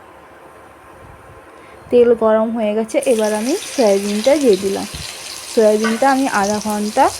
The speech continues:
জলে ভিজিয়ে রেখেছিলাম, তারপরে জল থেকে ভালো করে ছেঁকে নিয়েছি, দিয়ে জল ঝরিয়ে নিয়েছি। এবার আমি সয়াবিনের মধ্যে পরিমাণ মতো লবণ দিয়ে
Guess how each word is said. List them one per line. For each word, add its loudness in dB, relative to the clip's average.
জলে 4
ভিজিয়ে 2
রেখেছিলাম, -4
তারপরে 0
জল 0
থেকে -4
ভালো -2
করে -4
ছেঁকে -6
নিয়েছি, -2
দিয়ে 2
জল 2
ঝরিয়ে -2
নিয়েছি। -6
এবার 4
আমি 0
সয়াবিনের -4
মধ্যে -4
পরিমাণ 0
মতো 0
লবণ 0
দিয়ে -4